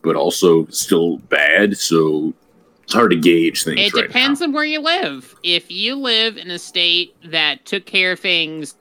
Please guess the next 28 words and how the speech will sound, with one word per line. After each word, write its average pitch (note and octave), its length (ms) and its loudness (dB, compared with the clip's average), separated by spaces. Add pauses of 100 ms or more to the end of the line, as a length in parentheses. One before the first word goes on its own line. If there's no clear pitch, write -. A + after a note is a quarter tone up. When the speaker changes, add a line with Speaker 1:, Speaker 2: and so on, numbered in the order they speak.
Speaker 2:
you D#3 120 -10
know, C#3 360 -4
at C#3 160 -12
the D3+ 120 -8 (180)
appropriate D#3 680 -6
date, D3 480 0
you C#3 240 -6
might G3 220 -2
be F3 120 -2
out D#3 100 -2
of D3+ 100 -6
quarantine D3 420 -8
the C#3 60 -6
next B2+ 360 -10
month B2+ 240 -12
or B2 60 -14
so. A#2+ 480 -12 (340)
But E3+ 120 0
if D#3+ 100 -4
you G#3+ 140 0
live A3 160 0
in G3+ 140 -4
somewhere F3+ 440 -2
like, D#3+ 240 -4
I D#3 80 -2
don't D#3 160 -2
know, C#3+ 140 -4
Florida, D#3+ 640 -6